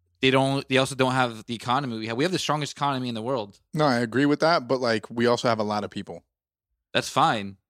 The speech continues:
Speaker 2: Like, it's way easier, whether your economy, you don't have to have as strong of an economy if you have less people.
Speaker 1: They were giving people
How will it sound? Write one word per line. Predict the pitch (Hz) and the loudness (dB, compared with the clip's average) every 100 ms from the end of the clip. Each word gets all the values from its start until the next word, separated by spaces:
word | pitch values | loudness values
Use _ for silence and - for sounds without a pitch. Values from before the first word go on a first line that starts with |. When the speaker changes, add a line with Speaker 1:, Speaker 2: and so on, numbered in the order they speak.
| _ - | _ -2
Speaker 2:
Like, | 123 | 2
it's | 127 123 | 2 2
way | 123 135 | 2 2
easier, | 135 135 127 117 | 2 0 2 2
whether | 110 123 131 | 2 2 4
your | 131 | 2
economy, | 110 127 123 117 | 2 0 0 -2
you | 127 | 0
don't | 147 | 0
have | 151 151 | 2 0
to | 139 | 0
have | 143 135 | 2 2
as | 120 | 0
strong | - 127 | 0 0
of | 127 | 0
an | 123 | -2
economy | 110 123 131 110 110 107 | 0 2 2 0 -2 -4
if | 110 - | -6 -2
you | 113 | 0
have | 107 | 0
less | 104 | -4
people. | - 107 90 - _ _ _ _ 165 _ _ _ _ _ _ - | -4 -6 -8 -14 _ _ _ _ -20 _ _ _ _ _ _ 0
Speaker 1:
They | 147 | 4
were | 190 190 | 6 4
giving | 147 185 180 185 175 120 | 2 0 0 -2 -4 -10
people | - 165 156 170 156 123 | -10 -6 -2 -2 -2 -6